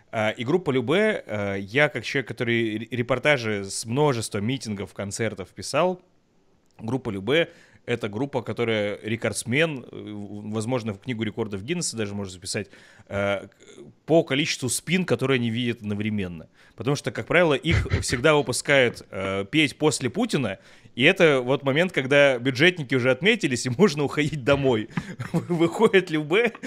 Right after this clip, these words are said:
и видит, как просто сорок тысяч человек или сколько там согнали, они не уходят, как правило. Ну, то есть,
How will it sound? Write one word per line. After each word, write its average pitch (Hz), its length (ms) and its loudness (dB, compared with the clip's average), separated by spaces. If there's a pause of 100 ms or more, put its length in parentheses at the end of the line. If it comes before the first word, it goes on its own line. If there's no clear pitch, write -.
(160)
и - 180 4
видит, 175 400 2
как 165 280 0
просто 151 380 -4 (180)
сорок 185 380 4
тысяч 185 280 0
человек 175 360 2
или 156 80 2
сколько 147 340 0
там 120 160 -2
согнали, 127 560 0 (160)
они 117 200 -2
не 156 180 6
уходят, 175 560 2
как 120 160 -6
правило. 120 180 -2
Ну, 160 80 0
то 165 80 4
есть, 147 140 0